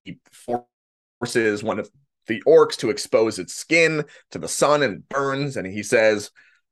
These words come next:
quote, "Soon it will be gone, and with it the part of me that knew warmth. I will miss, I will miss it."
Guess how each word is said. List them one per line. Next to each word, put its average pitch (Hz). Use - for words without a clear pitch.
quote, 107
"Soon 160
it 139
will 123
be 113
gone, 98
and 95
with 117
it 127
the 95
part 123
of 117
me 120
that 104
knew 110
warmth. 98
I 101
will 107
miss, 101
I 101
will 107
miss 98
it." -